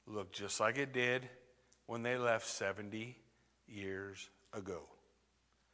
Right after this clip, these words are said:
No walls, not many homes, no temple. What were they doing?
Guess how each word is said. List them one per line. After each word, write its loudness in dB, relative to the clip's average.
No -2
walls, 4
not 4
many 4
homes, 0
no -2
temple. 2
What 2
were 6
they 8
doing? 0